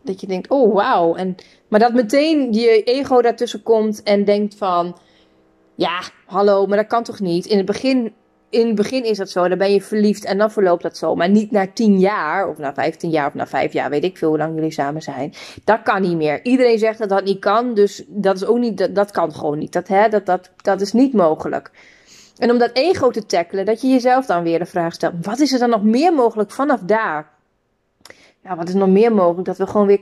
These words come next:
knijtergek op elkaar worden. Dat we, ehm, dat de liefde van ons afstraalt. En dat we, ehm, ehm, nou, wa-, wat is nog meer mo-, ik, ik denk, wat komt er in mij op? Nou, dat we,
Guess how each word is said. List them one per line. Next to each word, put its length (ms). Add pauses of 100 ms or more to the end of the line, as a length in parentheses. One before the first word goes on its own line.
knijtergek 1120
op 140
elkaar 380
worden. 420
Dat 200
we, 340 (580)
ehm, 840 (120)
dat 180
de 100
liefde 560
van 180
ons 160
afstraalt. 840
En 220
dat 220
we, 460 (460)
ehm, 540 (840)
ehm, 380 (600)
nou, 360
wa-, 200
wat 120
is 60
nog 160
meer 200
mo-, 160
ik, 220 (340)
ik 180
denk, 180
wat 140
komt 220
er 60
in 100
mij 160
op? 260
Nou, 180
dat 180
we, 560